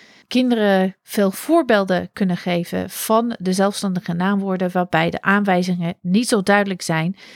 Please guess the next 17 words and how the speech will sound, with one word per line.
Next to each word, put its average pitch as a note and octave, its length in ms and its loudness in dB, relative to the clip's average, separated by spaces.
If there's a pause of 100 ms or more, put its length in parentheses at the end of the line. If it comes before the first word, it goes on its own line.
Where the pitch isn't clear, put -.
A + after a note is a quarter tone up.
(200)
en A3+ 240 2
deze G#3+ 340 2
ook F#3+ 340 -2
kunnen F#3 260 0
vergelijken, F#3+ 840 0
dus F3+ 240 -6 (100)
laten G3 360 0
zien F3+ 280 -2
samen A3 520 2
met F3+ 340 -2
gevallen E3+ 680 -2
waar D#3+ 260 0
dat F#3 320 -2
wel G3 360 2
het G3+ 160 -2
geval D#3+ 460 -2
is. - 280 -6